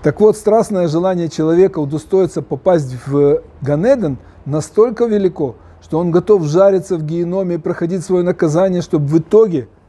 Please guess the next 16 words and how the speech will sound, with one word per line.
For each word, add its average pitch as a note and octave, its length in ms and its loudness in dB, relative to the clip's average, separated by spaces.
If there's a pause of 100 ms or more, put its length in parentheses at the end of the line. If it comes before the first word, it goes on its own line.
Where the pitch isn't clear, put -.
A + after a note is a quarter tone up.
(200)
войти C#3 600 -4 (100)
в B2 100 -12
Ганеден F3 640 0
и C3 80 -6
получать D3+ 640 0 (380)
положенную C3+ 580 0
награду C3+ 580 -2 (680)
вечно. B2 480 -4 (1300)
И C#3+ 60 4
один F3+ 460 2 (260)
человек G3+ 500 0
просто G#3+ 380 2
не G3+ 100 -2
может A3+ 380 0
представить A3 720 0
себе F3 480 2